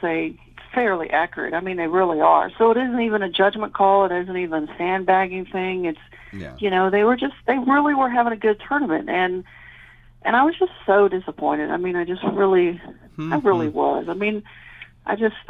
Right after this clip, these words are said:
Speaker 1: I don't think we should discourage them with snide remarks or even joke about their ranking, you know? Pump them up, congratulate
Speaker 2: <laughs>
Speaker 1: 'em.
Speaker 2: Well, right, be a good sport first and foremost,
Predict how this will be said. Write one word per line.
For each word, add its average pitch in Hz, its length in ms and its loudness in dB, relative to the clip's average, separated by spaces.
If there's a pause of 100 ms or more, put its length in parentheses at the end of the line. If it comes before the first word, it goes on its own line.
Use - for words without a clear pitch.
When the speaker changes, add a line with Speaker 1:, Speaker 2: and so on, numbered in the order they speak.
Speaker 1:
I 226 80 0
don't 285 160 4
think 294 180 0
we 277 80 -2
should 226 200 -4
discourage 208 540 2
them 175 200 -6
with 175 180 -2 (340)
snide 196 360 2
remarks 185 560 2
or 233 80 0
even 285 200 2
joke 285 280 0
about 165 300 0
their 180 100 -8
ranking, 160 480 -8
you 175 80 -6
know? 214 260 2
Pump 320 300 0
them 403 200 2
up, 330 240 4
congratulate 233 720 -2
Speaker 2:
<laughs> 165 60 -8
Speaker 1:
'em. 160 300 -10
Speaker 2:
Well, 190 160 -2
right, 160 300 0
be 170 180 2
a 151 40 0
good 131 220 -2
sport 160 400 0 (180)
first 139 480 -2
and 120 140 -6
foremost, 135 680 -6